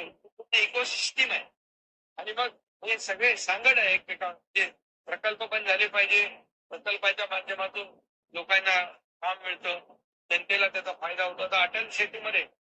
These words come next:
जिथे एक दीड तास लागायचा तिथे पंधरा मिनिटामध्ये, समृद्धीमध्ये वीस तास लागायचे,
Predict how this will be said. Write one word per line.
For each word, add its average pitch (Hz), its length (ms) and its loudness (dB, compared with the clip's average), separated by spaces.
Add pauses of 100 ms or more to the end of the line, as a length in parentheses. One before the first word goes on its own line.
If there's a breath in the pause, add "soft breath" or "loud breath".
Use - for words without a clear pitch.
(140)
जिथे 220 280 6
एक 226 120 0
दीड 233 220 4
तास 214 220 2
लागायचा 185 340 0
तिथे 208 220 -8
पंधरा 240 360 0
मिनिटामध्ये, 196 500 -2 (500)
समृद्धीमध्ये 226 640 0
वीस 233 260 0
तास 226 260 2
लागायचे, 202 520 4